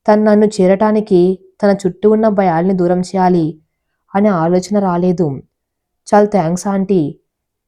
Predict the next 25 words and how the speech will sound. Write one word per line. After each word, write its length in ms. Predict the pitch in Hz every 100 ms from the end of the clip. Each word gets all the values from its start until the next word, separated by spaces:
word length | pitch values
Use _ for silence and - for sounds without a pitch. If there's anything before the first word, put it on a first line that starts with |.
| -
ఇప్పుడు 300 | 220 220 226
మీరు 300 | 214 208 208
చెప్పకపోతే 880 | 180 - 226 220 226 214 190 185 190 _ _ _ _ 185
నేను 320 | 196 202 220
ఇలానే 640 | 208 190 175 190 202 180 180 -
తన 100 | 196
కోసం 400 | 190 165 170 214
లైఫ్ 360 | 202 180 175 -
లాంగ్ 220 | 175 190
వెయిట్ 340 | 190 165 165 196
చేస్తూ 280 | 185 -
ఉండిపోయేవాడినేమో. 920 | 190 185 185 185 185 185 185 185 147 127 _ _ _ _ _ _ _ -
చాలా 180 | 196 190
చాలా 280 | 190 175 180
థ్యాంక్స్ 400 | 175 160 175 208
ఆంటీ" 560 | 185 180 185 160 170 _
అని 120 | 185 202
మనస్ఫూర్తిగా 760 | 165 170 - - 202 202 208
నవ్వుతూ 380 | 185 170 180 202
చెప్పాడు 400 | 196 190 170 175
కృష్ణ. 520 | 180 185 - 165 135 - _ _ _ _ - _ _ -
"నీ 100 | 214
థ్యాంక్స్ 460 | 214 175 175 202 202
ఏం 200 | 185 190
వద్దు. 420 | 175 180 156